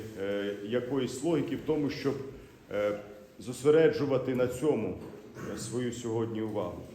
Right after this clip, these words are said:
Але я хотів би, щоб ми з вами зрозуміли,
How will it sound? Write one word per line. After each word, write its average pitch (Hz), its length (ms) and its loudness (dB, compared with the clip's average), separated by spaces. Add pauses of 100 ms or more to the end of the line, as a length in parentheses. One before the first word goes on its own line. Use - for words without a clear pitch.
(380)
Але 151 640 6 (320)
я 117 320 2
хотів 151 480 -2
би, 147 100 2
щоб 135 320 -2
ми 160 220 4
з - 100 -2
вами 147 380 2
зрозуміли, 120 680 0